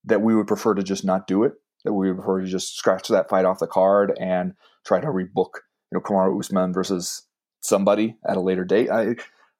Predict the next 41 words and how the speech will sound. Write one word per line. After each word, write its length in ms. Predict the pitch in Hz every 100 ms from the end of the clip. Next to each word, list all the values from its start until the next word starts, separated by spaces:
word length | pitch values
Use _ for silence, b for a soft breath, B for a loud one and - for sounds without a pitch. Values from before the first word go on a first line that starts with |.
| _
I 80 | -
don't, 140 | 143 151
I 120 | 123
don't 160 | 147
think 140 | 151 135
we'd 120 | 131
be 100 | 127
happy 220 | 123 120
with 120 | 110
that 160 | 101 104
either. 200 | 113 -
But 120 | 165
I, 200 | 107 -
I 40 | 143
mean, 160 | 151
I 180 | 170 185
definitely 480 | 160 151 220 247 233
think 260 | - 220 - b b
we 140 | - 196
can't 340 | - 262 247
look 260 | 196 214 -
past 400 | 196 196 - - _ _ _ _ _ _ -
w-, 260 | 139 -
exactly 340 | 143 160 160 156
what's 220 | 147 151
being 220 | 135 113
asked 240 | 123 127
of 80 | 104
Jorge 240 | 110 98 101
Masvidal 480 | 101 104 - 101
here, 100 | 92
'cause 140 | 95 120
it's 140 | 165
one 120 | 254
thing 160 | 262 214
to 100 | 151
just 400 | 147 147 - -
agree 480 | 113 113 117 131 139
to 180 | 123 120
any 220 | 120 143
fight 320 | - - -